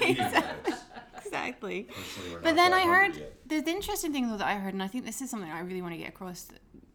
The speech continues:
Speaker 2: a point across, was that, um, nowadays you can have, you can get this stuff which is, which prevents lice,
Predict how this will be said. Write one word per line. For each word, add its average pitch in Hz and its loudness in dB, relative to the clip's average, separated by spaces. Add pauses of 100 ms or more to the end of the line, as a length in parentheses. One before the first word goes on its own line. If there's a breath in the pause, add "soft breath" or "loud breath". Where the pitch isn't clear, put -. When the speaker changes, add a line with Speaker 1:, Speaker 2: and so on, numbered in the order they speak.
(220)
Speaker 2:
a - -12
point 190 -10
across, 170 -14
was 180 -10
that, - -12 (220)
um, 180 -6 (320)
nowadays 202 -4 (120)
you 214 -8
can 233 -6
have, 208 -4
you 196 -12
can 233 -8
get 220 -8
this 226 -8
stuff 175 -8 (380 loud breath)
which 190 -8
is, 180 -6 (220)
which - -12
prevents 185 -6
lice, 285 -8